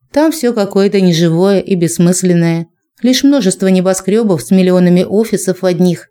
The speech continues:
и публичными салонами в других. И после трудового дня среднестатистический менеджер преспокойно мог отдохнуть в одном из таких домов терпимости.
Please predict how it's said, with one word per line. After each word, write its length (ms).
и 100
публичными 600
салонами 500
в 60
других. 540
И 200
после 340
трудового 540
дня 360
среднестатистический 1300
менеджер 540
преспокойно 680
мог 260
отдохнуть 560
в 80
одном 320
из 80
таких 320
домов 320
терпимости. 800